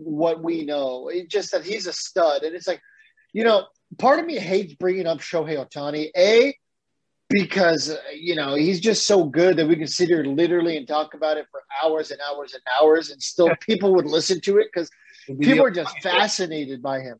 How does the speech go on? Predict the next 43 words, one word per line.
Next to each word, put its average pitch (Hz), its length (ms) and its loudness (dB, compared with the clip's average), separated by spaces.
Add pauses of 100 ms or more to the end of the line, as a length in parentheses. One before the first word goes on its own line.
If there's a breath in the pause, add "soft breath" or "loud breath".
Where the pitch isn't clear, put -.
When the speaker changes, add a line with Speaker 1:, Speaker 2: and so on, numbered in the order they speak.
Speaker 1:
Yeah, 202 180 4
exactly. 156 520 0
And 180 120 2
it'd 202 140 -2
be 220 100 -2
the 220 120 -2
Ohtani 208 500 -2
show. - 160 -16 (400 loud breath)
And 165 120 2
you 226 80 4
know 262 120 8
what? 262 200 4
If 180 100 -4
somebody 262 320 2
out 240 180 0
there 233 140 2
wants 220 240 -4
to 226 60 -6
ever 208 180 -4
make 202 220 -6
it 196 80 -2
a 180 60 -2
whole 190 300 -4 (120)
podcast 175 420 -2
dedicated 165 440 -6
to 156 60 -2
Ohtani, 175 380 -4 (260 loud breath)
let 247 160 6
us 254 160 4
know. 240 180 4
I'd 175 180 0
be 233 80 -2
the 214 100 -2
first 214 300 -2
one 202 140 -6
to 196 80 -6
subscribe 160 540 -2
because 160 240 -4
I 190 100 6
love 180 260 4
hearing 170 280 0
about 147 260 -4
Ohtani. 175 220 -6